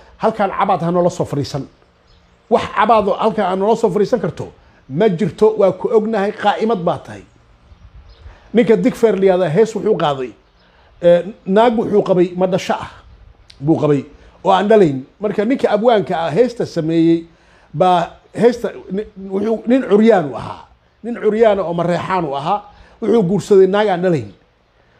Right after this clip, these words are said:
Marka ninkii waa wuxuu yidhi, "Go'ay maadigaan dhalin," buu yidhi, "maxaa goonni kaa dhigay? Ma markaad gaajootaad garabba maalin dubataa?" Saddex biloodna waa walac, saddex biloodna waa xaamilo,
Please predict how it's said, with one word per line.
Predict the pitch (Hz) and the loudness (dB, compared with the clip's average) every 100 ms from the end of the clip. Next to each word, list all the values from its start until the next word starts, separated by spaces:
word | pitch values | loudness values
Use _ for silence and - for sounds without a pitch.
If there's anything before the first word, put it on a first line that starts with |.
| - | -4
Marka | 226 214 | 0 2
ninkii | 269 - 254 247 | 2 4 2 4
waa | 220 | 4
wuxuu | 240 220 | 4 2
yidhi, | 226 160 107 - _ _ - | 0 0 -2 -12 _ _ 2
"Go'ay | 240 226 202 | 4 4 2
maadigaan | 208 214 220 190 | 0 2 2 2
dhalin," | 180 196 | 2 0
buu | 165 | 0
yidhi, | 165 160 | 0 0
"maxaa | - 202 | 0 0
goonni | 151 180 185 | 2 2 2
kaa | 185 165 | -2 -4
dhigay? | 139 127 127 _ _ _ - | -6 -6 -8 _ _ _ -6
Ma | 180 | -2
markaad | 262 214 214 160 | 0 2 2 4
gaajootaad | 190 175 175 190 208 190 110 - _ _ | 2 4 4 2 2 0 0 -12 _ _
garabba | 190 240 180 | 2 2 2
maalin | 180 175 170 156 | 0 -2 -2 -2
dubataa?" | 139 123 135 117 _ _ _ _ _ _ - | -6 -8 -10 -14 _ _ _ _ _ _ -4
Saddex | 262 277 233 | 0 0 0
biloodna | 214 233 226 214 | 4 4 4 0
waa | 202 | 2
walac, | 214 208 - - _ - - | 2 2 0 -8 _ -20 -2
saddex | 269 262 - | 0 0 -2
biloodna | 196 214 214 | 0 0 4
waa | 190 147 - | 4 2 0
xaamilo, | 165 190 185 123 | -2 2 2 0